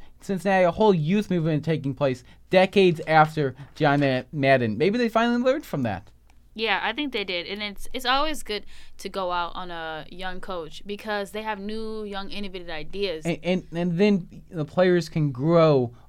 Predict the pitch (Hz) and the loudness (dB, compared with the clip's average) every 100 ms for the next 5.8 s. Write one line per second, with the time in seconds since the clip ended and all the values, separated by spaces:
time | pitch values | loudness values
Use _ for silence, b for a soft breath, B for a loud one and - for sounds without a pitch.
0 | - 131 156 147 120 131 127 120 117 170 | -4 0 2 0 -4 0 0 0 0 0
1 | 160 151 131 131 175 185 160 151 - 151 | 0 -2 -2 6 8 8 4 -4 2 4
2 | 139 - B B 165 170 160 160 165 156 | 4 2 B B 4 4 4 2 2 2
3 | 147 131 151 151 135 - 123 127 147 123 | -2 2 4 4 2 -8 -2 6 6 6
4 | 101 - B 202 185 156 156 - 185 175 | -4 -6 B -14 -2 2 4 4 2 2
5 | 151 180 175 165 160 147 135 | 0 2 2 0 -2 0 0